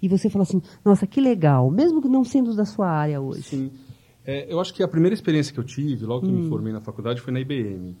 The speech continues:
Speaker 2: Eu saí da
Speaker 1: Hum.
Speaker 2: faculdade e já entrei na I B M.
Speaker 1: Hum.
Speaker 2: Eu trabalhava numa área administrativa, né?
Speaker 1: Uhum.
Speaker 2: É, na verdade, dava um suporte a vendas dos Estados Unidos e Canadá.
Speaker 1: Ah, que bacana.
Speaker 2: E foi uma área que migrou dos Estados Unidos pra cá, né, pro Brasil. Então, foi um grande desafio, porque você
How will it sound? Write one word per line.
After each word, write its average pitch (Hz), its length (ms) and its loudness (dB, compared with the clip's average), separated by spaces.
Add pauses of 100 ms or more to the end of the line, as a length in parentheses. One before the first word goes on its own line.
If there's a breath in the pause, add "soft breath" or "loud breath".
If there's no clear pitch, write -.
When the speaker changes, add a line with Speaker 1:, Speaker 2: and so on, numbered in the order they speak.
(120)
Speaker 2:
Eu 170 120 -2
saí 185 200 -2
da 202 60 -2
Speaker 1:
Hum. 202 80 -4
Speaker 2:
faculdade 123 460 -4
e 120 40 -4
já 127 80 -4
entrei 120 280 -6
na 123 100 -4
I 123 40 -4
B 123 280 -6
M. 92 160 -12
Speaker 1:
Hum. 180 640 -2
Speaker 2:
Eu 143 40 -2
trabalhava 139 400 -2
numa 143 140 -2
área 143 140 -4
administrativa, 139 920 -8 (140)
né? 110 260 -8
Speaker 1:
Uhum. 156 240 -2
Speaker 2:
É, 190 80 -4
na - 100 -8
verdade, 113 200 -6
dava 123 120 -2
um 127 60 -6
suporte 147 800 -6
a 120 100 -8
vendas 127 580 -6
dos 120 120 -10
Estados 120 260 -8
Unidos 127 220 -4
e 147 60 -10
Canadá. 113 500 -10 (100)
Speaker 1:
Ah, 185 200 -4 (100)
que 170 80 -12
bacana. 135 360 -10 (100)
Speaker 2:
E 120 40 -8
foi 151 160 -6
uma 151 140 -2
área 156 160 -2
que 160 140 -12
migrou 156 400 -2
dos 170 100 -6
Estados 151 260 -10
Unidos 139 320 -6
pra 147 200 -12
cá, 98 320 -14 (200)
né, 101 240 -14
pro 107 140 -14
Brasil. 101 500 -6 (400 soft breath)
Então, 123 240 -6
foi 135 140 -6
um 127 60 -2
grande 147 240 -2
desafio, 143 420 -8
porque 117 500 -8
você 107 360 -10